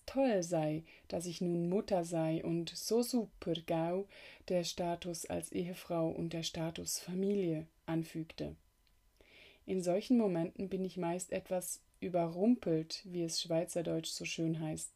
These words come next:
Und bis ich mich jeweils wieder entrumpelt und gefasst habe, ist das Blabla schon ziellos und sinnentleert weiter meandriert. Moment mal,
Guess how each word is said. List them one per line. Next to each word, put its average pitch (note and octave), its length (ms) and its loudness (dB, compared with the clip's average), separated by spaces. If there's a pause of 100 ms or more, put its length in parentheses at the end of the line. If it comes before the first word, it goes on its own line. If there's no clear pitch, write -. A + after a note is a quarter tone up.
(760)
Und F#3 200 -2
bis A3 220 -2
ich A3 80 -4
mich G3 180 -2
jeweils F3+ 440 2
wieder F3+ 320 0
entrumpelt F3+ 920 -2
und F3 220 -4
gefasst F#3 500 -2
habe, E3 300 0
ist F#3+ 320 -6
das E3+ 160 -4
Blabla E3+ 760 0
schon E3+ 400 -4
ziellos F3+ 760 -2
und F3 200 -4
sinnentleert E3+ 1040 -4
weiter D#3 360 -2
meandriert. D3+ 760 -4 (2250)
Moment E3+ 440 0
mal, D#3 340 0